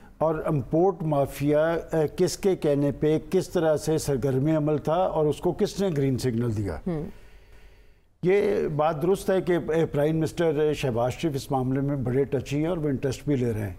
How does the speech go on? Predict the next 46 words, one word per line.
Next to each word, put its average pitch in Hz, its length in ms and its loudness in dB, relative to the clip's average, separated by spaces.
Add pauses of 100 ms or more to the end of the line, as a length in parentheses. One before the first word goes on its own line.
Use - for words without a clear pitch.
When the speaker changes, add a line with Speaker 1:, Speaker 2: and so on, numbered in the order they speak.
Speaker 2:
हम्म। 185 120 -2
Speaker 1:
एक 156 340 2
सेक्रेटरी 143 580 0
की 170 140 0
कुर्बानी 131 500 0
तो 120 160 -2
हो 113 160 -2
गई 123 200 0
है, 107 120 0
Speaker 2:
जी, 185 160 0
जी। 151 160 -6
Speaker 1:
लेकिन 175 200 2
ये 214 200 2
सेक्रेटरी 196 460 0
भी 220 160 0
कायम 160 300 0
मुकाम 156 360 2
सेक्रेटरी 139 460 -2
था। 143 400 -2
Speaker 2:
हम्म। 170 260 -6 (240)
Speaker 1:
जो 185 60 0
असल 226 340 0
सेक्रेटरी 190 480 -2
था 214 60 2
उसका 175 380 0
अभी 156 340 2
नाम 135 280 2
नहीं 165 220 2
आया। 156 360 2
वो 151 80 -2
कहा 160 220 2
जा 160 160 2
रहा 160 180 2
था 147 220 0
जी 151 180 -2
कि 165 80 0
वो 151 120 2
कुछ 120 220 -2
दिनों 147 300 2
का 156 100 2
वक्फा 147 400 -2
था, 151 360 -2 (720)
कि 196 120 4
बात 151 360 0
ये 214 280 2
कि 196 280 4